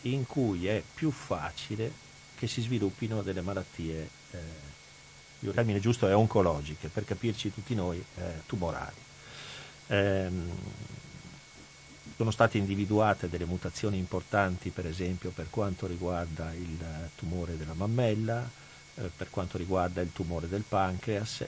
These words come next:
e si sta studiando un po' in generale. Ora, eh, voi sapete che, tornando al medico di medicina generale, nel momento in cui raccoglie le informazioni su di voi, la, specialmente la prima volta che vi conosce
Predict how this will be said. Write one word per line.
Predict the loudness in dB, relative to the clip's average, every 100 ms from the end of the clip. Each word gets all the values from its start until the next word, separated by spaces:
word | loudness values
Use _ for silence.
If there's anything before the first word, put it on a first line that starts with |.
| -2
e | -2
si | -2
sta | -2 -2
studiando | -2 0 0 0 0 -4 -4
un | -2 -4
po' | -2 -4
in | -4
generale. | -4 -6 -8 -10 -12 -16 -4
Ora, | 4 4 4 -6 -18 -18 -18 -18 -18 -20 -20 -20 -10
eh, | -8 -6 0
voi | 4 6
sapete | 4 6 4 6 4 2 0
che, | -6 -2
tornando | -2 4 4 4
al | 2
medico | 4 0 0 -4
di | -2
medicina | -2 -4 -4 -2 -2
generale, | 0 -2 0 0 0 -2
nel | -2
momento | -2 0 0 -2
in | -2
cui | -2
raccoglie | -2 2 2 4
le | 2
informazioni | 0 0 0 0 2 -2 0 4 6 6 2 -4 -6 -12
su | -6 -4 -2 -2 -2
di | -4
voi, | 2 4 4 0
la, | -6 -10
specialmente | -10 -8 -6 -4 -4 -4
la | -8
prima | -8 -6
volta | -2 -2 -4
che | -8
vi | -8
conosce | -8 -6 -4 -4 -8